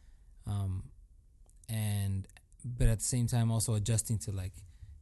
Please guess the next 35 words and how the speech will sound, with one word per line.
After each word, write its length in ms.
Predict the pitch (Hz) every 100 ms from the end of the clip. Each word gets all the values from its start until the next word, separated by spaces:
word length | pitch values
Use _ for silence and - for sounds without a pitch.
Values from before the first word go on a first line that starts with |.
| -
you 80 | 104
know, 60 |
my 140 | 98 98
mom, 540 | 104 110 107 101 98 - - - - - - - 104
uh, 200 | 98 101
providing 340 | 113 107 104 98
for, 340 | 110 120 117
for 240 | - 123 120
us. 240 | 113 -
My 140 | 117 123
dad 140 | 147
was 120 | 151
still 220 | 151 123 104
around. 420 | 110 131 120 117 - - - - - - -
Um, 400 | 104 95 95 92 - -
a 60 |
little 180 | 113 110
background 360 | 104 113 113 107
about, 280 | 104 101 92
like, 160 | 92 - - - -
my 280 | 98 95 95
father's 280 | 120 123 120
situation. 560 | 113 - 107 104 110 98 - - - - - -
Um, 360 | 107 101 92 95 - - - - - - - - -
and 100 | 113
I 40 | 107
have 100 | 107
a 40 |
lot 80 | 104
of 60 | 95
respect 240 | - 113
for 60 | 104
my 100 | 92
dad 240 | 120 135
because 460 | 113 113 101 92